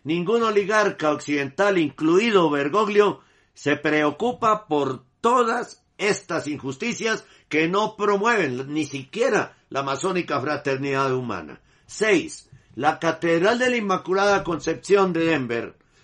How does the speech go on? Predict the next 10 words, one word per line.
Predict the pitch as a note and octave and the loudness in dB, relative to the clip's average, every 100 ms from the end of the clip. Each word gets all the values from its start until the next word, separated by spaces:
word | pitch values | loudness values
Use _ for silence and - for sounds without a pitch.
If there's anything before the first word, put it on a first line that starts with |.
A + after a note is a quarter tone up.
| _ | _
fue | - G3+ | 0 0
pintada | - G3+ F#3+ - G#3+ G#3+ D#3+ C#3 | 2 -2 -4 -2 2 2 2 0
el | C3+ | -2
domingo | C3 C3 F#3+ F3 B2 C3 - _ _ _ _ _ _ _ _ _ _ _ _ _ _ | -2 -2 -2 -2 0 -2 -4 _ _ _ _ _ _ _ _ _ _ _ _ _ _
con | F3 F#3 G3 | 2 4 4
lemas | B3+ B3+ A#3+ F#3 | 0 -2 -2 -2
anticatólicos | F3 E3+ D3 C#3 A3 A#3+ A3 - D#3 C3 | -2 -4 -4 -4 0 -2 -2 -4 -4 -2
mediante | D3 C#3+ C#3 - E3 | 0 -2 -2 -2 2
un | A3 A3 | 2 2
rociador. | F3+ E3 D3 - C3+ B2+ A#2 E2 | 2 2 2 -2 -2 0 -2 -6